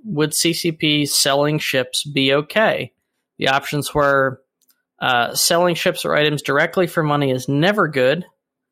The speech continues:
It could be okay. It could be okay if it's once per account. Uh, it could be okay if it's once per account and the players made the ship,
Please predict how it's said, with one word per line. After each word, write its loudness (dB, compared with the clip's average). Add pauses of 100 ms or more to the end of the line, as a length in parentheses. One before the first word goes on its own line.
(320)
It -2
could -2
be 2
okay. -2 (880)
It -2
could 0
be 2
okay 2
if -4
it's -4
once -2
per -2
account. -2 (1400)
Uh, 2 (420)
it -2
could 0
be 4
okay 2
if -2
it's -4
once 0
per 0
account 0
and -2
the 0
players 0
made 0
the -2
ship, -4